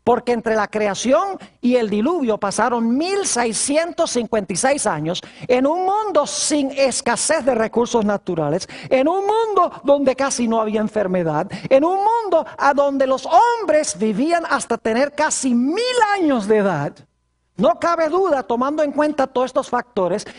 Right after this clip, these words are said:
que en el mundo había millones de personas. Pero lo aterrador es que cuando vino el diluvio,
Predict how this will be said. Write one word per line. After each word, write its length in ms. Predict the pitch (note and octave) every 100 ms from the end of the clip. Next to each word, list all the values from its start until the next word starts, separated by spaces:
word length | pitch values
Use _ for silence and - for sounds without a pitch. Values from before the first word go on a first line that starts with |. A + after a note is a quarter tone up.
| -
que 100 | B3
en 120 | A#3+ A#3
el 120 | A3+
mundo 560 | C4 A4+ B4 A4 D4+ -
había 280 | B3 C#4
millones 720 | C4+ A#3 C4 A3 F4+ B4 B4 G4
de 120 | E4
personas. 680 | D4+ C4 C4 C4 F3 - - _ _ _ _
Pero 160 | E3+ E3+
lo 120 | F3
aterrador 760 | D#3+ - D#3+ D#3 D3 B3+ A3+ E3
es 400 | A3+ G3+ - - _ _ _ _
que 140 | - D3+
cuando 400 | E3+ D#3 D3 C#3+
vino 320 | F3+ B3 A#3+
el 100 | G#3+
diluvio, 540 | E3+ A3+ C#4 E3 C#3